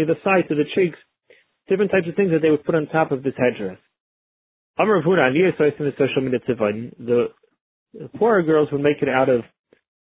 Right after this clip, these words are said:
a nice material. Ashiris, the wealthy ones, Soisin is Shel Kesef Shel Zav,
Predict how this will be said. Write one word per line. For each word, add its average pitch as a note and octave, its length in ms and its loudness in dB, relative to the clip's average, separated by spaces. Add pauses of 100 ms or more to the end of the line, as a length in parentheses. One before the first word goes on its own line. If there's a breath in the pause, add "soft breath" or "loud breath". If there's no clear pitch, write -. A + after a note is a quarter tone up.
(200)
a A2+ 280 -2 (200)
nice B2 240 -4
material. A#2 480 -4
Ashiris, G3 500 -2 (100)
the F3 80 -8
wealthy F#3+ 220 0
ones, E3+ 160 0
Soisin E3+ 260 -2
is D3+ 80 -6
Shel C#3 280 -4
Kesef D#3+ 420 -2
Shel E3+ 180 0
Zav, F3+ 280 2